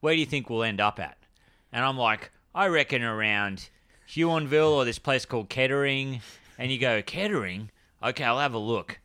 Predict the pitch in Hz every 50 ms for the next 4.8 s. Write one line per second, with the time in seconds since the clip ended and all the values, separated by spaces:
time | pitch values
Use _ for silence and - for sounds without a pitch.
0 | _ - - 185 185 170 131 123 104 131 117 107 - - - 120 117 113 101 -
1 | 92 85 80 107 139 156 147 131 123 110 123 117 113 107 107 104 92 113 120 -
2 | - - - - - - - - 123 120 117 107 104 98 98 92 92 95 98 113
3 | 107 87 - - 107 98 95 87 92 87 80 - - 104 110 127 123 90 76 85
4 | 98 101 101 107 - - 92 95 95 92 98 104 98 80 -